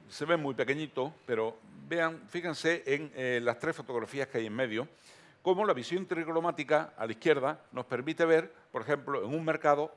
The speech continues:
los colores de las frutas y averiguar si están o no maduras. Mientras que una visión, ¿eh?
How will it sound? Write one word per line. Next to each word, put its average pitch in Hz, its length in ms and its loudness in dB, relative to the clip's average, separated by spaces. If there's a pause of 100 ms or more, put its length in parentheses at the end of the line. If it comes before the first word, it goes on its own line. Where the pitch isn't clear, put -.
los 120 160 -4
colores 147 440 -2
de 135 80 0
las 135 120 0
frutas 190 380 -4 (260)
y 143 180 -6
averiguar 151 480 0
si - 160 -6
están 143 400 2
o 104 100 -4
no 131 260 -2
maduras. 92 500 -4 (240)
Mientras 165 320 0
que 202 140 4
una 160 160 0
visión, 151 520 -2 (580)
¿eh? 165 180 0